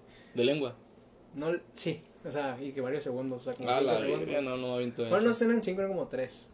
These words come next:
Speaker 2: segundos, ponle. Y por un, por un, una pinche botella completa de tequila nueva acá, pues.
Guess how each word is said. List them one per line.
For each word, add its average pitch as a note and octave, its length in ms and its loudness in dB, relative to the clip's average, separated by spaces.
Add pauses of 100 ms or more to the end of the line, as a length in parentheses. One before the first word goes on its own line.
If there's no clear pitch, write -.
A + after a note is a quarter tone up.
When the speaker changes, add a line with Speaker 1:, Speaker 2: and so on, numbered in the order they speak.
Speaker 2:
segundos, C#3+ 400 -4
ponle. D#3+ 280 -2 (920)
Y A#2+ 500 -6 (340)
por B2+ 140 -2
un, B2 240 -6 (420)
por C3 140 -2
un, B2+ 280 -8 (180)
una C#3 180 -6
pinche D3 300 -6
botella C3+ 400 -2
completa C3 400 -6
de C3+ 60 -6
tequila B2+ 360 -10
nueva B2+ 320 -6
acá, B2 300 -10
pues. A#2+ 320 -12